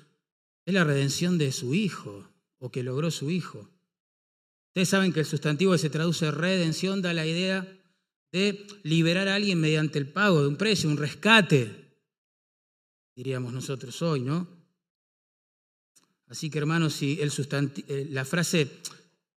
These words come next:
"gratuitamente por su gracia"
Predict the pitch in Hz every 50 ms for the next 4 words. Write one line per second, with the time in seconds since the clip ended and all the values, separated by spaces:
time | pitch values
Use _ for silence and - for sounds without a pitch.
0 | _ _ - 156 151 156 151 - 185 202 185 143 180 170 170 180 185 175 175 170
1 | 143 - - 156 151 147 143 - - _ - - - 151 143 156 160 165 160 151
2 | - - 135 120 104